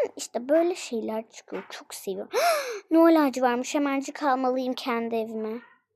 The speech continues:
Bunların hepsini ben alıyorum. Kendi evimi süslemeye kullanıyorum. İki bin on dokuza geçmiyoruz. İki bin yirmi altıya geçiyoruz. O yüzden almayacağım onu.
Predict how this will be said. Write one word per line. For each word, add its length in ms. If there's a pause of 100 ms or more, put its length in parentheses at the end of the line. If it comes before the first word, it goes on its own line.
(1120)
Bunların 420
hepsini 420
ben 240
alıyorum. 800
Kendi 320
evimi 300
süslemeye 560
kullanıyorum. 460 (320)
İki 180
bin 80
on 200
dokuza 240
geçmiyoruz. 760
İki 160
bin 180
yirmi 160
altıya 360
geçiyoruz. 340
O 60
yüzden 220
almayacağım 460
onu. 280